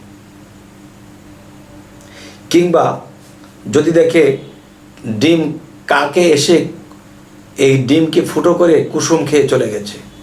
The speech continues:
বা কেউ ডিম নিয়ে যাচ্ছে, ডিম হাতের থেকে পড়ে সবগুলো ডিম ভেঙে গেছে, তখন বুঝতে হবে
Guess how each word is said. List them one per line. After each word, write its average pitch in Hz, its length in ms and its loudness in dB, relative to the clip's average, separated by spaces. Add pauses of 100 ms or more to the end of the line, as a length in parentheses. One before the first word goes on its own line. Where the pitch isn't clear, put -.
(2000)
বা 131 180 0 (160)
কেউ 170 180 4
ডিম 151 320 2
নিয়ে 160 220 2
যাচ্ছে, 180 340 2 (600)
ডিম 156 200 2
হাতের 139 280 0
থেকে 175 220 0 (100)
পড়ে 175 220 2 (360)
সবগুলো 160 440 0
ডিম 143 220 0
ভেঙে 143 260 2
গেছে, 120 260 -2 (920)
তখন 143 320 0
বুঝতে 143 320 0
হবে 143 280 2